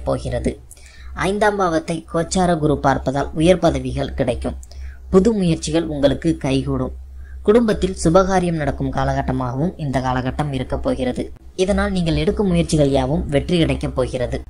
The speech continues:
எனவே தன்னம்பிக்கையுடன் செயல்பட்டு வெற்றியை உங்கள் வசம் ஆக்கிக் கொள்ளுங்கள். புத்திர பாக்கியம், இது வாழ்க்கையில் முன்னேற்றத்தை தரக்கூடிய குரு பெயர்ச்சியாக அமைகிறது.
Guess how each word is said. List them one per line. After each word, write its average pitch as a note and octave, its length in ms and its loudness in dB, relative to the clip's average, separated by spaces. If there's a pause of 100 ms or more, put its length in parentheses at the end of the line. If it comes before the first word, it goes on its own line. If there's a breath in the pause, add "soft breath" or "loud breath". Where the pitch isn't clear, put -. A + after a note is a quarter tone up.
(240)
எனவே F#3 360 2
தன்னம்பிக்கையுடன் F#3+ 680 0
செயல்பட்டு D3+ 420 2
வெற்றியை F3 400 2
உங்கள் D3 360 0
வசம் E3+ 220 0
ஆக்கிக் C#3 340 -2
கொள்ளுங்கள். B2+ 400 0 (360)
புத்திர G#3+ 340 4
பாக்கியம், C#3 400 0 (240)
இது F#3 240 4
வாழ்க்கையில் F#3+ 580 4
முன்னேற்றத்தை F#3 540 4
தரக்கூடிய C#3+ 480 2
குரு D#3 220 4
பெயர்ச்சியாக C3+ 560 0
அமைகிறது. C3 520 0